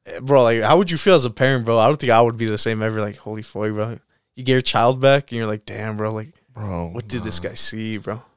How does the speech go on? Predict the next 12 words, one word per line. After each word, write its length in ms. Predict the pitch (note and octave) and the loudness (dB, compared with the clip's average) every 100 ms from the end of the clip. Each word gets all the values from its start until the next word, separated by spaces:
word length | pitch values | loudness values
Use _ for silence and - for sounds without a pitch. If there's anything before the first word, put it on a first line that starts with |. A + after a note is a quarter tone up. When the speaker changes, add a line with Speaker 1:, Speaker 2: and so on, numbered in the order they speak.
| _ _ _ _ _ - | _ _ _ _ _ -10
Speaker 2:
Nah, 400 | F#2 F2+ F#2 F2+ | -4 0 2 4
I 40 | |
would 160 | A2 A2 | 2 2
be 100 | A2 | -2
like, 180 | F#2 G2+ | -2 -4
"Nah, 140 | F#2+ | -4
bro, 140 | F2 F#2 | -2 -4
this 260 | G2+ - A#2+ | -4 -6 -6
is 100 | G#2+ | -6
not 240 | F2+ F#2 F#2 | -4 -4 -4
my 180 | E2+ | -8
kid." 340 | - G2 D#2 | -10 -8 -8